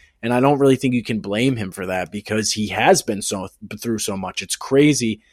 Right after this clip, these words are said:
how many injuries this guy's been through and come back and still been the best pitcher in baseball and then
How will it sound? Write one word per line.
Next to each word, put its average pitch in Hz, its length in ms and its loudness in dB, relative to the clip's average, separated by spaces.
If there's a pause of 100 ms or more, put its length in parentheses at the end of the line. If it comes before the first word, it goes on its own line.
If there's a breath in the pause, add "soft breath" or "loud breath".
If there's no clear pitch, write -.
(100)
how 131 140 0
many 127 200 4
injuries 113 300 0
this 110 160 -2
guy's 110 260 0
been 113 280 -4
through 110 240 -2
and 98 140 -6
come 110 200 -2
back 101 360 0
and 104 120 -6
still 113 240 -2
been 101 160 -4
the 101 60 -6
best 98 260 -6
pitcher 98 300 -6
in 95 80 -8
baseball 95 560 -6
and 95 100 -8
then 95 220 -10